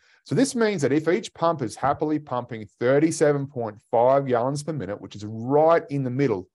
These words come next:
of its high reliability zone, our system works. But let's just say now that one of our pumps fail. Now, our system's still working because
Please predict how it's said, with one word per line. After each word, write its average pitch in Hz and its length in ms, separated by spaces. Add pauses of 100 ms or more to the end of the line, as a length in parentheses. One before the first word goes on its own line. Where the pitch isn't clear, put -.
(540)
of 95 160
its - 140
high 107 180
reliability 87 680
zone, 87 420 (380)
our - 160
system 87 480
works. 113 560 (800)
But - 80
let's 330 260
just - 260
say 120 320
now 123 680 (240)
that 113 480
one 123 200
of 123 120
our 120 160
pumps - 500
fail. 113 520 (720)
Now, 135 440 (160)
our 143 100
system's 330 400
still 131 240
working 147 920 (1000)
because 123 840